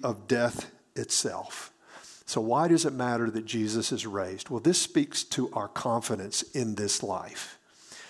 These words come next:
The resurrection of Jesus guarantees that those who are in Christ will be resurrected.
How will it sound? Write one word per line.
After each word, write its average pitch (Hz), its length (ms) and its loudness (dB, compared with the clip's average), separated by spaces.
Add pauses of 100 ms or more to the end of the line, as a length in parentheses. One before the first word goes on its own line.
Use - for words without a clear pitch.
(160)
The 120 80 4
resurrection 120 720 2
of 107 120 -2
Jesus 104 480 0
guarantees 107 800 0
that 107 260 0
those 113 240 2
who 120 100 2
are 107 80 2
in 135 280 -2
Christ 92 500 -2 (240)
will 127 160 4
be 104 160 4
resurrected. 98 880 -2